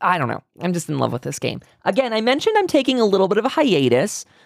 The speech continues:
I'm curious to hear what people out there in the audience are doing. This is a very downtime between new Valheim content and just, I guess, working with what's in the game. There was a recent article, I, I'm not really gonna talk about it in detail here, but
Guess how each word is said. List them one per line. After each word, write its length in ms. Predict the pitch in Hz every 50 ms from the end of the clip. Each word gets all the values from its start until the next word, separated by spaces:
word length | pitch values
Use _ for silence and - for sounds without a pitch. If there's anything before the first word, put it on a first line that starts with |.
| _ _
I'm 140 | - 180 175
curious 360 | 165 - 208 190 196 190 190 -
to 100 | - 190
hear 180 | 165 185 175
what 140 | 175 170 -
people 280 | - - 175 - 170 -
out 220 | - 160 165 - -
there 100 | 170 160
in 80 | 156
the 120 | 160 147 -
audience 480 | - 131 131 123 123 120 113 113 - -
are 60 | 110
doing. 440 | 107 120 107 110 110 117 147 196 214 _ _ -
This 200 | 180 143 165 156
is 40 | 165
a 40 |
very 260 | 156 170 175 165 156 131
downtime 920 | - 143 127 123 123 123 139 143 135 - - 131 120 113 113 110 113 113
between 680 | 113 - - - 135 127 127 123 123 120 117 113 127 127 _ _ _ _ _ _ _ _ _ _ _ -
new 280 | 147 147 180 190 190 180
Valheim 540 | 156 160 147 147 156 147 147 135 131 131
content 640 | - - - 123 123 120 127 - 143 123 120 117 - -
and 1000 | 131 127 123 120 120 117 113 113 113 117 117 117 117 117 113 113 117 117 107 -
just, 580 | - - - - - - - 202 202 - - - _ _ _ _ _ _ _ _ _ _ _ _ -
I 80 | 196
guess, 220 | 202 - - - -
working 360 | 359 277 285 - - 370 359
with 120 | 320 -
what's 200 | - 208 208 -
in 100 | 208 170
the 80 | 160 143
game. 380 | 131 - 202 180 139 117 - - _ _ _ _ _ _
There 140 | - 240 254
was 120 | 269 262 247
a 60 | 277
recent 380 | 262 330 415 494 - - 220 -
article, 640 | - 151 147 139 143 151 - 139 135 135 123 117 - -
I, 260 | - - - 147 156
I'm 160 | - 175 185
not 160 | 196 220 247
really 140 | 202 202 190
gonna 100 | 170 151
talk 160 | 156 - 160
about 200 | 143 139 147 135
it 20 | 127
in 60 | 127
detail 340 | 127 131 131 - 151 120 117
here, 240 | - 131 127 123 117
but 260 | 117 120 147 156